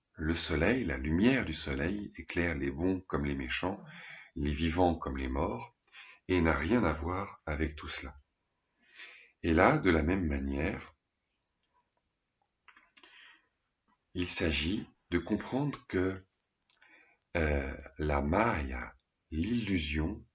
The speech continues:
c'est simplement une action des choses sur les choses.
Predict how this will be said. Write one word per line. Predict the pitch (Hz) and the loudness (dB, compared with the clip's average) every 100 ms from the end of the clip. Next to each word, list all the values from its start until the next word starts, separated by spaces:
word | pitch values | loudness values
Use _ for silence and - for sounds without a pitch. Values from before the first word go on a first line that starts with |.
| _ - _ _ _ _ _ _ _ _ _ _ _ _ | _ -20 _ _ _ _ _ _ _ _ _ _ _ _
c'est | - 104 | -6 -4
simplement | 92 120 120 110 87 82 98 120 - _ _ _ _ - | -2 0 -2 0 0 0 -2 -8 -16 _ _ _ _ -4
une | 87 92 | 0 2
action | 104 - - - 110 95 82 - - _ - | 2 0 0 2 2 0 -2 -8 -20 _ -2
des | 76 | 0
choses | - - 82 95 117 120 - _ _ - | 2 2 0 -2 -6 -10 -16 _ _ -10
sur | - - - 131 139 92 | -6 -4 0 2 2 0
les | 80 | 0
choses. | 78 - 64 60 - | 0 -2 -6 -10 -14